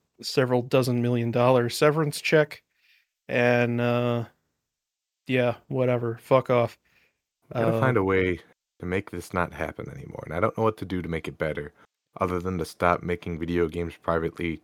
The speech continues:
Speaker 2: or, uh, publicly traded, I mean.
Speaker 1: Yeah, it really just seems like every time a company does an I P O,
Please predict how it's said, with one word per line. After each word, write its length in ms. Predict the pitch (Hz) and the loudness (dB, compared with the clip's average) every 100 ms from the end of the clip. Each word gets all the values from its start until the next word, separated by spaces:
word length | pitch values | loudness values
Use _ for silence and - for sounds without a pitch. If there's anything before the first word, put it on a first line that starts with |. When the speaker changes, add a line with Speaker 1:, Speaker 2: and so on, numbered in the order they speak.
| - | -6
Speaker 2:
or, 120 | 82 | -4
uh, 40 | |
publicly 360 | 78 87 82 82 | -2 -2 -4 -6
traded, 320 | - 85 87 | -6 -4 -4
I 60 | 95 | -4
mean. 160 | 107 - _ _ _ _ _ - - - | -4 -10 _ _ _ _ _ -20 -20 2
Speaker 1:
Yeah, 320 | 147 156 139 - | 8 8 8 2
it 140 | 151 139 | 0 2
really 380 | 147 170 180 170 | 4 6 6 4
just 260 | 160 160 | 2 0
seems 260 | 170 160 151 | 0 2 6
like 200 | 156 - | 6 6
every 280 | 139 147 143 | 2 2 2
time 260 | 143 139 | 2 2
a 60 | 135 | 0
company 640 | 143 139 143 143 139 131 - _ _ _ _ - | 0 0 2 2 2 0 -6 _ _ _ _ 4
does 220 | 135 131 | 6 6
an 60 | 135 | 4
I 120 | 139 | 2
P 240 | - 127 | 2 2
O, 300 | 143 131 117 | 4 4 0